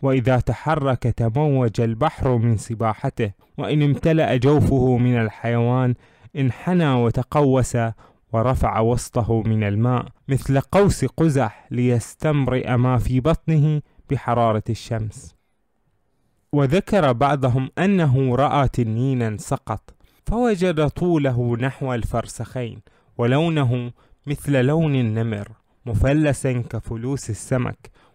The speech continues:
وجناحين عظيمين على هيئة أجنحة السمك، ورأسا مثل رأس الفيل العظيم، ويتشعب من عنقه ستة أعناق،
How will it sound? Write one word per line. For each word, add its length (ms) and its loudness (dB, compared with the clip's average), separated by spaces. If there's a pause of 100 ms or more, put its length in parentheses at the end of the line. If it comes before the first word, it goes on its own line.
(100)
وجناحين 760 -2
عظيمين 720 -2
على 420 -2
هيئة 540 -4
أجنحة 520 -8
السمك، 560 -10 (420)
ورأسا 440 -2
مثل 360 -4
رأس 380 -2
الفيل 420 -2
العظيم، 560 -2 (580)
ويتشعب 840 -2
من 280 -2
عنقه 800 -2
ستة 580 -2
أعناق، 640 -8